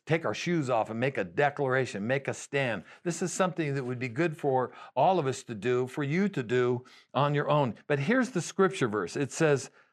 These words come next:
"The righteous cry, and the Lord hears and delivers them out of all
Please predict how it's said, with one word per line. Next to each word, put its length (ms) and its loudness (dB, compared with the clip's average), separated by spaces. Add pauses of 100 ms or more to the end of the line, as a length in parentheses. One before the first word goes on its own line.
(120)
"The 160 2
righteous 640 2
cry, 640 2 (720)
and 160 0
the 40 0
Lord 380 4
hears 640 -2 (960)
and 180 2
delivers 520 4
them 260 -2
out 180 4
of 200 2 (180)
all 580 2